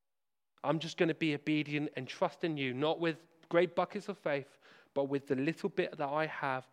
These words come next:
I give it to you. You know what? A moment when you become a Christian, you're essentially doing that. And the moment when you choose Gri-, Christ and you're saying, "You know what? I don't want anything else,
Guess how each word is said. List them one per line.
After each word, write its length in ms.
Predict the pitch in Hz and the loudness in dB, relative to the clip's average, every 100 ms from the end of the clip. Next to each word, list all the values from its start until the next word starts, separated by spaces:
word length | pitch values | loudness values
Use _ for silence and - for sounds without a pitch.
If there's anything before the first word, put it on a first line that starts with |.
| - | -10
I 140 | 127 | -10
give 240 | - 151 151 | -4 -4 -4
it 120 | - | -8
to 120 | - | -12
you. 220 | 139 117 - _ _ _ _ _ _ _ _ _ _ _ _ | -8 -10 -12 _ _ _ _ _ _ _ _ _ _ _ _
You 120 | 156 156 | 4 6
know 80 | |
what? 240 | 165 165 147 | 8 10 10
A 40 | |
moment 420 | 160 185 202 175 | 10 10 10 6
when 140 | 160 156 | 2 0
you 100 | 156 | 0
become 300 | 151 - 160 | -2 0 0
a 60 | |
Christian, 440 | - 190 165 165 151 | 2 -2 -2 -2 0
you're 100 | 147 - | 0 -2
essentially 520 | 151 190 190 - 175 | 0 2 2 0 -4
doing 280 | 160 165 156 | 0 0 2
that. 260 | 139 110 - _ _ _ - _ - _ _ | 0 0 -8 _ _ _ -20 _ -20 _ _
And 120 | 139 156 | 4 10
the 40 | |
moment 260 | 190 220 196 | 12 12 12
when 120 | 180 | 8
you 140 | 170 | 4
choose 340 | - - 208 - | 2 2 2 4
Gri-, 460 | 196 175 156 143 | 4 4 4 -4
Christ 380 | - 202 160 - | 4 6 8 4
and 80 | 165 | 0
you're 80 | 156 | 0
saying, 260 | - 170 160 | 2 2 4
"You 80 | |
know 140 | 170 165 | 4 4
what? 200 | 160 151 | 6 6
I 140 | 151 | 6
don't 260 | 180 190 160 | 6 6 6
want 200 | 175 151 | 4 4
anything 440 | 175 190 202 202 | 2 2 0 0
else, 260 | 165 143 | 2 0